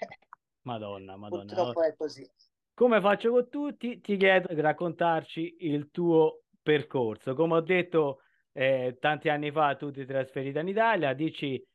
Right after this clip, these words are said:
Speaker 1: eh,
Speaker 2: Sì.
Speaker 1: da dove sei partita e questa tua esperienza in questi anni, che è, penso che è una cosa molto interessante. Dai, quando sei pronta?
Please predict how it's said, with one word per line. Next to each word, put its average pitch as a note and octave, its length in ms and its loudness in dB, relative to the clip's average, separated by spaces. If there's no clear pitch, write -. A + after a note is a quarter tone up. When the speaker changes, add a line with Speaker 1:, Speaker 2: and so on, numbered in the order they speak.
Speaker 1:
eh, B2+ 320 2
Speaker 2:
Sì. C3+ 80 -2
Speaker 1:
da C#3 60 0
dove D#3+ 880 4
sei E3+ 220 2
partita G#3+ 760 0
e F3 520 0
questa D#3+ 260 -2
tua E3+ 160 -2
esperienza F3+ 540 -6
in B2 60 -12
questi D3 300 -2
anni, B2 320 0
che C#3 720 -2
è, C3+ 80 -8
penso E3 360 -4
che C3 120 -4
è C3 60 -2
una C3 140 -6
cosa C3+ 240 -6
molto C#3+ 200 -10
interessante. A#2+ 680 -10
Dai, B2 260 -4
quando E3 240 2
sei D#3+ 100 4
pronta? G#2+ 500 -8